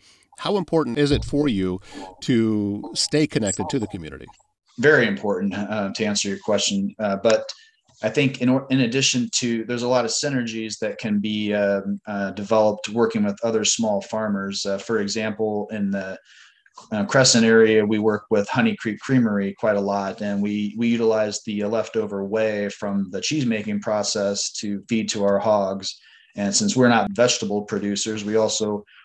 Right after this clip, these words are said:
Speaker 2: work with local vegetable producers. And so it, it comes down to offering customers a, a more convenience, a wider variety of products, so, but with us teaming up with, uh, with other local producers.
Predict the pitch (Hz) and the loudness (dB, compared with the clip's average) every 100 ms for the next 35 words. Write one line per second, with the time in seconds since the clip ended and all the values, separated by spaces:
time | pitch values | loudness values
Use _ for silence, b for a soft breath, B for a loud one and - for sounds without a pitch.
0 | b 113 113 113 113 113 113 104 113 117 | b 4 4 2 4 4 4 2 0 0
1 | 107 98 98 104 95 98 95 90 92 - | -2 -4 -6 -6 -4 -2 -2 -2 -2 -2
2 | - B B B B 104 - 113 107 - | -4 B B B B 0 4 6 4 0
3 | 110 113 117 - 135 120 127 123 120 120 | -4 -2 -2 4 6 6 6 4 4 2
4 | 117 120 117 113 110 107 110 107 131 117 | 4 4 2 -2 -2 -2 -4 -4 -2 -2
5 | - 110 107 104 107 101 101 98 98 - | 0 -2 -2 -2 -2 -2 -2 -4 -6 -10
6 | - 120 117 113 101 120 123 127 120 117 | 0 4 4 4 2 4 6 6 4 0
7 | 104 110 113 107 101 104 107 113 113 101 | -2 0 2 0 -2 -2 -2 0 -2 -4
8 | 98 - 110 110 113 110 - - b b | -8 -6 -4 -2 -2 -4 -8 -10 b b
9 | b _ - - - - 104 - 107 101 | b _ -14 -6 -6 -4 -8 -6 -4 2
10 | 117 120 110 - - 123 113 107 110 107 | 4 6 6 4 4 6 6 6 4 2
11 | - B 110 101 - 110 98 95 107 - | -2 B 0 2 2 2 2 4 -2 -2
12 | 113 104 101 104 107 104 104 101 - 101 | -2 0 0 0 0 0 0 -4 -4 -4
13 | 107 104 - 87 90 - - | -2 -2 -4 -6 -8 -8 -12